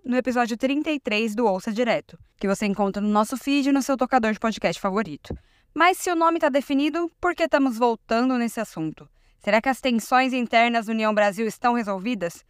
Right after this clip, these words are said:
Será que Fábio Garcia vai entrar de cabeça na campanha de Botelho?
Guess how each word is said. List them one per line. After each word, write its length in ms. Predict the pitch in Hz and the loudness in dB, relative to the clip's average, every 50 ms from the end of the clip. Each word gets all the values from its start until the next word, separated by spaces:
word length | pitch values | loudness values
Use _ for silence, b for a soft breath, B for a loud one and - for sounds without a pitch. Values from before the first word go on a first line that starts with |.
| _ _ _ _ _ | _ _ _ _ _
Será 420 | - - - 233 226 233 240 269 | -10 -4 -2 0 2 2 2 2
que 140 | 277 - 240 | 0 -2 0
Fábio 240 | - 269 247 233 247 | 2 4 4 4 4
Garcia 400 | 240 240 233 220 - - 240 233 | 4 2 2 2 0 -2 0 0
vai 100 | 220 226 | 2 2
entrar 280 | 220 214 233 220 220 | 0 0 2 2 2
de 100 | 226 220 | 2 0
cabeça 580 | 226 - 254 226 196 180 214 233 254 262 - 254 | -2 -2 -2 -2 0 0 0 0 0 0 -2 -2
na 140 | 233 220 214 | -2 -2 0
campanha 400 | - 214 202 185 - 214 214 214 | 0 -2 -4 -2 -2 -2 -2 -2
de 80 | 196 | -2
Botelho? 560 | 190 175 180 - - 226 226 226 208 175 165 | -4 -4 -6 -4 -2 0 0 0 0 -2 -4